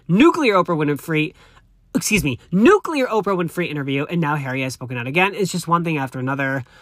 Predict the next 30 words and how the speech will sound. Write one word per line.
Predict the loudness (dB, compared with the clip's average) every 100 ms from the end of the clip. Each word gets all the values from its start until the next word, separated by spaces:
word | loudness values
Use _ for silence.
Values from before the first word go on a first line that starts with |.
| -10
Um, | -2 0 0 0 2
Weir, | 4 4 2
as | -2
in | -4
the | -4
article, | -4 -6 -6 -6 -10 -4
told | 2 2
that | 2
the | 0
stat-, | 0 0 0 -6 -12 -12 -14 -6
the | -2
status | 2 2 2 0
of |
the | 2
event | 2 0
depends | 0 0 0
on | -2
the |
timing | -2 -2 0
of | -2
the | 0
arrival | -2 -2 -4
of | -6
Harry | -6 -4 -4
and |
Meghan's | -4 -6 -6
daughter, | 2 2 2 0
who | -2 -2 -2
is | -2 -4 -6
due | -4 -2 0 0 -2